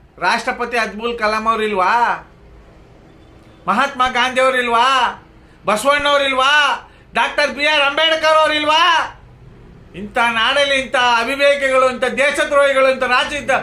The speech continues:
ಜಾತಿವಾದಿಗಳು ನಿಮ್ಮ ಜನ್ಮಕ್ಕೆ ನಾನು ಹಳೆ ಎಕ್ಕಡ ಮಡಗ.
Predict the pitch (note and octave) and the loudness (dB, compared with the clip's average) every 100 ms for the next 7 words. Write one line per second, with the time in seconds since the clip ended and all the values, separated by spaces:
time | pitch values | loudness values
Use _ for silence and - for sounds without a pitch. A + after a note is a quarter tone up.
0 | - - E3 C#4 E4+ E4+ E4 E4 D#4 D4+ | -4 -8 -2 0 0 0 0 0 0 0
1 | C#4 C4 G3+ A#3+ D4 D#4 D#4 C#4+ C4+ A#3+ | -2 -4 -4 -4 -2 -2 0 0 0 0
2 | D4 C#4 C#4 D#4+ D#4+ E4 | 0 -2 0 -2 0 0